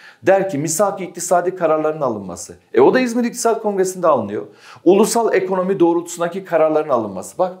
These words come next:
o da İzmir İktisat Kongresi'nde alınıyor. Yani birbiriyle benzeşen durumları arkadaşlarım onları da kabul etmek zorundayız. Aynı süreçte yaşanan gelişmeleri kabul etmek durumundayız. E, T B M seçim kararı alıyor. Bak bu da çıkmış sınav sorusu.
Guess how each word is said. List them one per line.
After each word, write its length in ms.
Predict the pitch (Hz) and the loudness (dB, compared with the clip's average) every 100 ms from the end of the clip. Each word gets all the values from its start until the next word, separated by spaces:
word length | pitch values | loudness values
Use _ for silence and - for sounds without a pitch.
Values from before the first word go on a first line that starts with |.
| - | 0
o 120 | - | 2
da 60 | 277 | 4
İzmir 260 | 262 202 185 | 2 0 -2
İktisat 420 | - - 165 - | -4 -4 -4 -4
Kongresi'nde 460 | 147 135 135 123 | -4 -2 -2 0
alınıyor. 340 | 110 98 107 143 - - - | 0 0 -4 -8 -12 -20 -4
Yani 400 | 139 220 240 131 | 2 4 2 0
birbiriyle 580 | 175 233 240 247 202 123 | 0 0 0 2 2 2
benzeşen 560 | 170 226 226 202 139 117 | 0 0 0 0 0 2
durumları 420 | - 233 175 143 | 2 2 2 0
arkadaşlarım 580 | 120 120 131 196 285 190 | 0 -4 -4 -2 -2 0
onları 340 | 156 165 214 | 0 0 -2
da 140 | 220 | -4
kabul 240 | - - 180 | -2 0 0
etmek 300 | 156 160 127 | -2 -4 -6
zorundayız. 580 | 110 98 92 80 - - - - | -4 -4 -6 -12 -14 -18 -20 -2
Aynı 260 | 226 277 247 | 0 2 0
süreçte 380 | 202 175 180 | 2 0 2
yaşanan 380 | 151 156 165 170 | 0 0 -4 -4
gelişmeleri 560 | 156 147 143 151 208 - | -4 -6 -4 2 2 2
kabul 260 | 147 160 | -2 0
etmek 340 | 147 - 127 - | 0 0 -6 -8
durumundayız. 560 | 92 90 82 80 78 - _ - - - | -14 -14 -14 -16 -16 -20 _ -20 -6 0
E, 140 | 156 | 2
T 220 | 220 247 | 4 2
B 100 | 247 | 2
M 120 | 240 254 | 0 0
seçim 360 | 240 220 247 | 0 0 -2
kararı 380 | 226 202 - 131 | 2 2 4 2
alıyor. 300 | 110 101 123 - _ - | 0 -2 -4 -4 _ -2
Bak 200 | 139 - | -2 0
bu 80 | - | 0
da 120 | 160 | 0
çıkmış 280 | - 131 120 | -2 -8 -8
sınav 260 | 117 110 | -2 -2
sorusu. 460 | 107 98 95 - | -2 -6 -6 -10